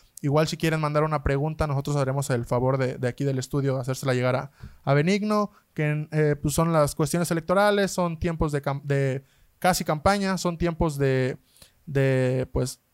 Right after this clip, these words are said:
pensar y decidir a quién le vamos a dar nuestro apoyo,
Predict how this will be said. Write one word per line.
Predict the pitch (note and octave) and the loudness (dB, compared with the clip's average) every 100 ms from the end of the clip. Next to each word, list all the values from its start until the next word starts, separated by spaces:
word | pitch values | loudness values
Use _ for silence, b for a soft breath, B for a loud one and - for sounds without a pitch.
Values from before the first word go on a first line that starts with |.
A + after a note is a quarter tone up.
| _ | _
pensar | - C3 B2 C#3+ E3+ F3 | -2 0 2 4 4 4
y | C#3 C3+ | 2 0
decidir | C3 C3 - B2+ C3+ F3 | 0 0 0 0 2 2
a | D3+ | 0
quién | D#3 D3+ | 0 0
le | |
vamos | D3 D3 | 0 0
a | C#3+ | 0
dar | C#3+ | 0
nuestro | D3 C3+ | -2 -2
apoyo, | C3 C#3+ D3+ D#3 | 0 2 2 2